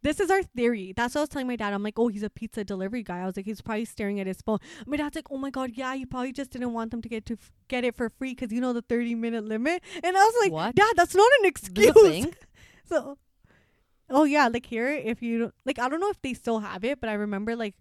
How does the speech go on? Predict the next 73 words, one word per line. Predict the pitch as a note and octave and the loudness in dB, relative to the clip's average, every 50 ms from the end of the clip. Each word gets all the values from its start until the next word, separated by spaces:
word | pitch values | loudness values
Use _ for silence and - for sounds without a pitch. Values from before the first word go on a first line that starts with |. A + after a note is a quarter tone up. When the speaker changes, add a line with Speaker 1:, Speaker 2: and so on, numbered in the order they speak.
| _ _ _ _ _ _ _ _ _ _ _ _ _ - | _ _ _ _ _ _ _ _ _ _ _ _ _ -12
Speaker 1:
a | B3 B3+ | -12 -8
couple | - - G#3+ - - A3+ | -6 -6 -6 -4 -4 -4
of | G#3+ | -4
years | G#3 F#3+ F#3 F#3 | -4 -4 -6 -6
ago, | - G3+ A3 A3+ | -6 -4 -4 -2
they're | A3+ A3 G#3+ | -2 -2 -4
like, | G#3+ G#3 - | -4 -4 -2
"Oh, | G#3+ A3 | 0 0
if | G#3 - - | 0 -2 -4
you | A#3 | -4
don't | G#3+ A3 | -2 -2
get | A3+ A#3+ A3+ | -4 -6 -10
your | A3 | -10
pizza | G#3 - - - - A3 | -12 -14 -14 -10 -8 -8
within | G#3 G#3 - A3 G#3 G3 | -6 -6 -8 -8 -10 -8
thirty | - F#3+ F#3 F#3 G3 F#3+ | -8 -8 -6 -6 -6 -8
minutes | F#3 F3+ F3+ G3 G3 - | -8 -8 -8 -10 -8 -8
or, | G3 F3+ | -10 -10
like, | F#3 F3+ _ - | -10 -12 _ -10
forty-five | G3+ G3+ F#3+ F#3+ F#3+ G#3+ G#3 F#3 F3+ | -8 -8 -8 -8 -8 -8 -8 -8 -8
minutes | F#3 F3 F3+ F#3+ - | -8 -8 -10 -8 -6
or | A3+ G#3 | -6 -6
whatever | G3 G#3 G#3+ G#3+ A3+ A#3 | -6 -6 -6 -4 -4 -4
it | A#3 A#3+ | -4 -2
is, | B3 C4 D4+ - - A#3+ | -2 -2 -4 -4 -6 -8
you | G#3+ | -8
get | G#3+ G#3 | -6 -6
your | F#3+ F#3 | -6 -6
pizza | - G#3+ - - G3 | -8 -10 -8 -8 -8
for | - F#3+ | -8 -8
Speaker 2:
Uh, | F3 | -8
Speaker 1:
free." | E3 D#3+ D#3 | -8 -6 -6
Speaker 2:
well, | D#3 D#3 D3+ D3+ C#3+ | -4 -4 -4 -6 -8
I | - C#3+ C#3+ | -8 -10 -8
hope | D3 E3+ E3 - | -8 -8 -6 -6
it | E3+ | -6
was | D#3+ D3 D3 | -6 -6 -8
worth | D3 D3 D3+ D3+ - - - - | -8 -8 -8 -10 -10 -14 -16 -16
fucking | D#3+ C#3+ _ - D3 | -16 -16 _ -14 -14
your | C#3+ C#3 | -14 -14
car | - - D3 D3+ | -12 -10 -8 -8
up, | D3+ C#3+ - D3 | -8 -8 -10 -12
dude. | - C#3+ C#3+ C#3+ D3 - _ _ _ _ _ _ _ - | -10 -10 -8 -8 -10 -12 _ _ _ _ _ _ _ -20
<laughs> | - - - - - - - - _ _ _ _ _ _ _ _ _ _ _ - | -20 -20 -20 -20 -20 -20 -20 -20 _ _ _ _ _ _ _ _ _ _ _ -8
For | F#3+ F#3+ | -6 -4
the | E3 F#3 F#3 | -2 -2 -2
Speaker 1:
Ye-, | G3 G3+ | -2 -2
Speaker 2:
thirty | G3 F3 D#3+ D#3+ E3 D3+ F#3+ | -4 -2 -2 -2 -2 0 0
Speaker 1:
yeah, | G#3+ G#3+ G3+ | 0 0 0
Speaker 2:
for | G3 | 0
the | F3 | 0
Speaker 1:
seriously. | E3+ G#3+ F#3 F3+ F3 D#3 F#3+ F#3+ | 0 0 0 0 0 -2 -4 -4
Speaker 2:
free | F3+ F3+ | -4 -4
pizza. | F3+ C#3+ D#3 - - | -6 -8 -8 -2 2
Speaker 1:
I | C4 C#4+ | 2 4
don't | D#4 F#4 G4+ | 4 4 4
think, | B4+ A4+ A4 F4 - - - - - | 2 0 -2 -4 -8 -14 -20 -10 -6
I | C#4 D4+ | -4 -2
don't | D#4 F#4 G4+ A4 | -2 -2 -4 -4
even | A#4+ A4+ G#4+ | -4 -4 -4
think | G4 F4 F4+ | -6 -4 -2
it | G4 F4 | -2 0
was | E4+ D#4 B3 F#3 | -2 -2 -4 -6
that. | F3+ G3 G3 A3+ C#4 D4+ B3 | -6 -4 0 2 2 2 0
I | A#3 | -2
think | - C4 C4+ | -4 -4 -2
he | C#4+ | -2
was | D4+ B3+ | -2 -2
just, | C4 B3+ B3+ | -2 -6 -8
like, | C#4+ A#3 G#3+ | -8 -8 -6
looking | A3 G#3+ - - A#3+ A3 | -6 -8 -6 -6 -8 -8
at | G#3+ | -6
directions | F#3+ G#3 F#3+ F3+ F3+ - - - D4 - | -6 -6 -6 -6 -8 -10 -10 -10 -10 -10